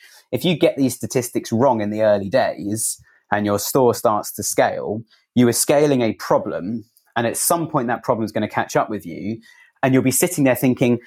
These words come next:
"We've got twice as much revenue. Our cost per sale for marketing has gone down, and we haven't doubled our staff base, so our costs haven't gone up in double. Where's all our money?"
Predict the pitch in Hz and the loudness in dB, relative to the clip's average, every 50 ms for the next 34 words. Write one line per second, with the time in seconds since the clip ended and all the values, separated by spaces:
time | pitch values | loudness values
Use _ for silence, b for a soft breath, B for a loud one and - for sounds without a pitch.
0 | B B B B - 196 226 214 - - - - - - 226 247 247 - - 208 | B B B B 4 4 4 6 4 0 0 0 0 2 4 4 4 2 -2 0
1 | - 208 - - - 143 123 107 101 92 85 71 80 104 117 123 - 120 127 123 | 0 0 -2 2 2 2 2 2 0 -4 -6 -4 -2 0 0 2 2 2 0 0
2 | - - 208 214 - - - 196 175 156 147 135 - b b b b b b _ | 2 0 0 0 0 -4 0 2 4 4 4 4 0 b b b b b b _
3 | - - - - - 190 180 165 110 87 78 80 87 104 123 131 120 _ - 127 | -4 -2 -2 0 2 2 4 4 2 2 2 0 -2 -2 -4 -6 -8 _ -4 -2
4 | 117 120 139 147 156 151 - - - 131 104 101 98 - - - 113 104 - - | 0 2 4 4 4 2 0 -6 -8 -6 -6 -6 -8 -10 -10 -8 -6 -4 0 0
5 | 110 104 104 101 123 104 87 78 78 82 104 120 123 b b b b b b b | 0 0 2 0 0 0 0 -4 -6 -8 -10 -10 -12 b b b b b b b
6 | b 127 135 135 139 135 - - 180 151 151 143 135 - - - 143 143 135 139 | b 0 2 4 2 2 2 0 0 2 2 2 2 2 2 2 2 2 4 2
7 | 135 127 117 120 117 113 107 104 101 101 101 - _ _ _ _ _ - - - | 0 2 4 4 6 6 6 4 4 2 0 -4 _ _ _ _ _ -10 -8 0
8 | - 156 147 143 135 - - - - 80 - 78 101 113 - - - - 107 107 | 2 4 4 4 4 2 0 -6 -6 -4 -4 -6 -8 -8 -8 -2 0 0 0 0
9 | 104 101 101 107 - - - 170 165 - - - - 123 107 104 95 - 107 101 | 0 0 0 -2 -2 -2 -2 -2 -2 -2 -6 -8 -4 -4 -4 -2 0 0 0 -2
10 | - - 110 104 135 135 123 110 95 92 98 b b b b b b b b 139 | 0 0 0 2 2 2 2 0 -2 -4 -6 b b b b b b b b 2
11 | 147 185 226 247 240 - 190 151 135 131 123 131 147 180 180 127 92 80 - | 4 4 4 4 4 2 2 2 4 2 2 2 2 0 0 0 -2 -6 -8